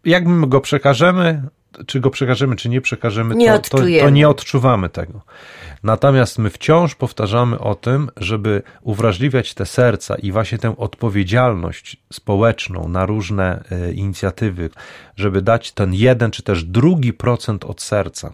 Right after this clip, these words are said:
Speaker 1: I stąd nasza kampania od kilku lat, którą promujemy, o której mówimy, że,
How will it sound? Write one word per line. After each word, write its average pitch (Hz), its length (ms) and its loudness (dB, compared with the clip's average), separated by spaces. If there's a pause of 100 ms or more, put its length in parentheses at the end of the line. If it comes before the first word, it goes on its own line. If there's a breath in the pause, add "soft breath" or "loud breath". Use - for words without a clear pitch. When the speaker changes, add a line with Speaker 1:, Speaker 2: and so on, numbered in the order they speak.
(120)
Speaker 1:
I 101 80 -8
stąd 135 240 -2
nasza 120 240 0
kampania 113 520 0
od - 140 -4
kilku 107 320 -6
lat, 104 300 0
którą 98 340 -2
promujemy, 117 680 2
o 95 60 0
której 113 300 0
mówimy, 107 600 -2 (560 soft breath)
że, 101 520 2